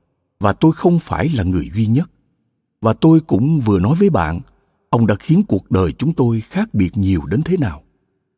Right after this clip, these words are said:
Nhưng sẽ là thiếu sót nếu không nhắc đến điều này. Cũng có người trong thị trấn nghĩ rằng người đàn ông đó điên khùng. Tất cả đều kỳ lạ.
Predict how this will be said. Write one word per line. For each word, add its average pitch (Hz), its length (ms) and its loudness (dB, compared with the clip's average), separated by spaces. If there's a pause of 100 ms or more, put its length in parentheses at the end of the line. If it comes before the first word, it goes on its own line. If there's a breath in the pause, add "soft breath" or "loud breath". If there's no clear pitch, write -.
(480)
Nhưng 104 200 2
sẽ 85 340 -2
là 131 160 -2
thiếu 120 180 -2
sót 143 300 -6 (400)
nếu 120 360 4
không 110 260 0
nhắc 165 240 -2
đến 139 160 2
điều 95 180 0
này. 76 260 -8 (840)
Cũng 185 300 0
có 170 120 0
người 104 400 2
trong 123 120 -2
thị 78 260 -2
trấn 151 240 2
nghĩ 98 200 0
rằng 76 240 -4 (500)
người 90 300 2
đàn 73 320 -4
ông 117 260 0
đó 110 340 -4 (140)
điên 131 300 0
khùng. 73 240 -12 (1800)
Tất - 260 -2
cả - 200 0
đều 107 160 2
kỳ - 300 -2
lạ. 67 320 -6